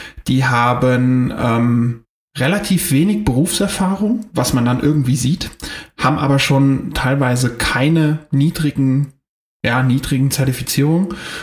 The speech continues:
Und ich sitz mir dann gegenüber und denke, also ich sitz dem dann gegenüber und denke so, „Na ja, wenn der so wenig mit dem Produkt schon gearbeitet hat, aber die Zertifizierung schon hat,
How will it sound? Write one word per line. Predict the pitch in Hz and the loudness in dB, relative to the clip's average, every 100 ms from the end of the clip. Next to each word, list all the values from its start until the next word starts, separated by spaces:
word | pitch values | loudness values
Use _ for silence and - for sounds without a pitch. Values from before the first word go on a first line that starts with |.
| - | -4
Und | - | 0
ich | 117 - | 0 -2
sitz | - | -2
mir | 165 | -2
dann | 131 135 | 0 0
gegenüber | 127 110 135 170 | 0 0 0 2
und | 147 113 | 0 0
denke, | 131 147 151 | 0 0 -2
also | - 127 | -2 -2
ich | 110 - | -2 -4
sitz | - - - | -4 -6 -6
dem | - 120 127 | -2 0 2
dann | 123 120 | 0 0
gegenüber | 117 123 131 160 | 0 0 0 0
und | 135 123 | 0 0
denke | 127 139 | 0 0
so, | 131 135 135 - _ _ _ _ _ _ _ - - - | 0 0 -2 -10 _ _ _ _ _ _ _ -16 -12 -6
„Na | 110 | -2
ja, | 113 160 - - _ _ _ _ _ _ _ _ _ _ _ _ _ _ _ _ | 0 -2 -4 -14 _ _ _ _ _ _ _ _ _ _ _ _ _ _ _ _
wenn | 143 117 | -2 0
der | 123 | 2
so | 139 175 | 2 2
wenig | 185 190 190 - - _ _ _ _ 135 | 2 2 0 -6 -14 _ _ _ _ -2
mit | 139 | 0
dem | 135 | 0
Produkt | 123 139 175 | 0 -2 -2
schon | 170 147 | 0 0
gearbeitet | 95 139 156 131 - - | 0 -2 -2 -2 -4 -6
hat, | - - - | -8 -10 -6
aber | 131 123 | -4 -2
die | 120 | -4
Zertifizierung | - 123 123 117 - 185 143 | -4 -4 -2 -4 0 0 2
schon | 127 123 | 0 -2
hat, | 160 | -2